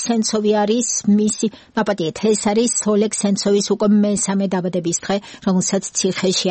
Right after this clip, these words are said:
ატარებს მას შემდეგ, რაც რუსეთში ტერორიზმის ბრალდებით გაასამართლეს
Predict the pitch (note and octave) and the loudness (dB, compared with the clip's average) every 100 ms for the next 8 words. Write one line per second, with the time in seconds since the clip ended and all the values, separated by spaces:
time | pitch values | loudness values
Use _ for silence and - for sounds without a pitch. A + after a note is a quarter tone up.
0 | F3+ - E3 D3+ - F#3 E3+ - F3+ F#3 | -2 -2 -4 -4 -2 0 0 0 0 -2
1 | - - - G#3 G3+ - - G3+ G3 - | -6 -14 -4 -2 -2 -6 -2 0 0 0
2 | F#3 - G#3+ G3 G3 F#3 F#3 - G3 - | -2 -2 -2 0 0 2 0 0 -2 -2
3 | F#3 F#3 F3+ E3+ F3+ - F#3+ F3+ F3+ F3+ | -2 0 0 -2 -4 -4 -2 0 0 0
4 | F3+ E3+ - - | 0 -2 -6 -6